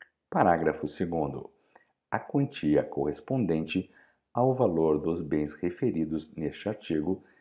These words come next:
será deduzida do montante do crédito da União, no processo de cobrança executiva, proposto pela União contra a devedora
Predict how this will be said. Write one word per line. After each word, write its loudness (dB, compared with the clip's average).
será 2
deduzida 2
do -2
montante -2
do -4
crédito 2
da -8
União, 0
no -4
processo -2
de -8
cobrança 0
executiva, 0
proposto 2
pela 4
União 2
contra 0
a 4
devedora 6